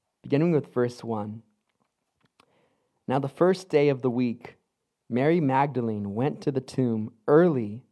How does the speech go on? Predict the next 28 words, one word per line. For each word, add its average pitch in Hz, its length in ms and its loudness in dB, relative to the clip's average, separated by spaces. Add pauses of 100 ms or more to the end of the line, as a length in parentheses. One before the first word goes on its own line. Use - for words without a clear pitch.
(540)
while 123 200 4
it 123 100 0
was 117 120 -6
still 139 340 0
dark 104 560 -6 (960)
and 123 120 -4
saw 147 280 4
that 151 160 -4
the 123 80 -10
stone 117 640 -2 (640)
had 127 180 -4
been 117 200 -6
taken 151 560 -4 (120)
away 135 520 2
from 135 200 0
the 123 80 2
tomb." 123 540 2 (2500)
So - 140 2
we 151 100 6
have 160 220 4
the, 139 180 2
now 143 440 0
the 147 100 0
first 156 340 2
day 151 140 6
of 151 100 2
the 143 80 2
week 147 340 -2